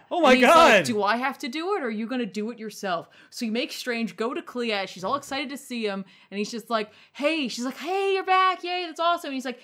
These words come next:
Speaker 2: "Is there any chance you and I can make this work?" She's like, "Yeah, there is." And he's like, "Damn it." And then he takes her memory of him.
Speaker 1: Right.
Speaker 2: And so she turns around, she's like, "Who are you, weird person?"
Speaker 1: Right. That's the worst
Speaker 2: I
Speaker 1: thing
Speaker 2: was
Speaker 1: ever.
Speaker 2: like
Speaker 1: So, like, that's what we're gonna do to Mephisto now? He's just gonna be a marriage collector?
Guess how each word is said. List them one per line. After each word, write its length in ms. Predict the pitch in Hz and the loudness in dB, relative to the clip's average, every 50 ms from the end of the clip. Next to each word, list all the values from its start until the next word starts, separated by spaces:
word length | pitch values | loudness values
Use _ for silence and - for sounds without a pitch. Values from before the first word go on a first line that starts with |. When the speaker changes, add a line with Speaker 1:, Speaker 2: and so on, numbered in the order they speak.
| - _ | -20 _
Speaker 2:
"Is 60 | - | -8
there 80 | 370 | -6
any 100 | 415 427 | -6 -6
chance 300 | - - - 294 277 285 | -8 -8 -8 -8 -8 -8
you 60 | 262 254 | -8 -8
and 80 | 247 240 | -6 -6
I 40 | |
can 120 | 233 233 220 | -6 -6 -8
make 100 | 226 214 | -8 -8
this 160 | 208 208 - | -10 -10 -8
work?" 160 | 214 233 233 | -8 -10 -10
She's 160 | - - 202 | -10 -12 -8
like, 160 | 226 214 - - _ _ - | -8 -8 -8 -10 _ _ -8
"Yeah, 240 | 196 226 220 214 202 | -6 -4 -4 -4 -4
there 160 | 202 190 208 | -4 -6 -6
is." 240 | 202 220 208 185 - | -4 -4 -4 -4 -6
And 60 | 185 | -12
he's 80 | 180 170 | -10 -10
like, 240 | 208 208 - - - | -10 -12 -12 -10 -8
"Damn 260 | 320 311 302 277 233 | -6 -4 -2 -2 -2
it." 140 | 185 - - _ - - - | -4 -4 -10 _ -20 -12 -6
And 100 | - 233 | -2 -2
then 60 | 254 | -2
he 80 | 240 - | -2 -4
takes 320 | - - 226 262 233 - | -6 -6 -6 -6 -6 -6
her 100 | 247 254 | -4 -4
memory 380 | 226 220 214 208 196 190 175 170 | -2 -2 -2 -4 -4 -6 -8 -8
of 120 | 156 - | -10 -10
him. 220 | - 170 160 156 147 _ - | -12 -14 -14 -14 -16 _ -10
Speaker 1:
Right. 360 | 190 190 208 180 147 131 - | 0 4 4 4 4 2 -2
Speaker 2:
And 100 | - 208 | -4 -4
so 220 | 214 240 233 233 - | -2 -2 -4 -4 -4
she 160 | - - 226 | -6 -8 -8
turns 240 | - 254 285 269 254 | -6 -6 -4 -4 -4
around, 120 | 262 226 | -4 -4
she's 80 | 202 247 | -4 -6
like, 100 | 240 - - | -8 -6 -4
"Who 180 | - 370 381 | -4 -2 0
are 160 | 349 339 349 285 | 0 -2 -2 -4
you, 160 | 226 208 180 | -4 -6 -8
weird 340 | 160 180 185 185 170 151 - | -8 -8 -8 -8 -8 -10 -12
person?" 460 | 175 196 190 - 254 262 254 247 247 - | -12 -12 -12 -10 -8 -6 -6 -6 -6 -4
Speaker 1:
Right. 360 | 160 160 151 143 131 107 - _ _ _ _ _ _ _ _ _ _ | -2 0 2 2 0 -2 -6 _ _ _ _ _ _ _ _ _ _
That's 300 | 180 185 202 196 196 - | 0 0 0 0 0 -6
the 100 | - 165 | -6 -4
worst 300 | 156 180 190 190 - - | -2 0 -2 -2 2 4
Speaker 2:
I 40 | - | 4
Speaker 1:
thing 80 | 320 359 | 4 6
Speaker 2:
was 80 | 330 | 4
Speaker 1:
ever. 80 | 349 339 | 6 6
Speaker 2:
like 200 | 311 311 - - - _ _ _ _ _ _ _ - | 6 6 4 0 -10 _ _ _ _ _ _ _ -10
Speaker 1:
So, 280 | - - 233 226 202 202 | -2 0 2 2 4 4
like, 200 | 208 208 185 160 | 4 4 4 4
that's 200 | 180 196 190 226 | 2 0 0 0
what 60 | 202 | -4
we're 80 | 196 | -2
gonna 140 | 185 202 196 180 | 0 0 2 2
do 100 | 185 185 | 2 0
to 60 | 185 | 0
Mephisto 440 | 175 175 170 160 185 175 - 214 202 | 0 -2 -4 -4 -4 -4 -2 0 2
now? 240 | 208 208 214 220 202 | 2 2 2 2 0
He's 160 | 180 165 147 | -2 -4 -6
just 100 | 156 151 | -6 -8
gonna 140 | 160 160 156 | -6 -4 -2
be 120 | 151 151 147 | -2 0 0
a 80 | 135 131 | 0 0
marriage 360 | 135 139 147 170 175 - - | 0 0 2 2 0 0 -2
collector? 600 | - 196 196 208 208 - 226 226 233 233 214 | 0 2 2 2 2 2 0 0 0 -2 -6